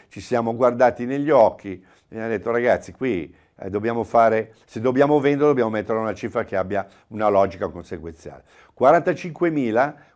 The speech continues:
questo Daytona è un Mark due, sarebbe Mark uno se avesse, vedete là, all'altezza della corona c'è la scala tacchimetrica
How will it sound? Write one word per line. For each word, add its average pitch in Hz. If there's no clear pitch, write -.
questo 123
Daytona 117
è 123
un 117
Mark 151
due, 113
sarebbe 123
Mark 117
uno 120
se -
avesse, 107
vedete 175
là, 131
all'altezza 110
della 120
corona 123
c'è -
la 98
scala 117
tacchimetrica 104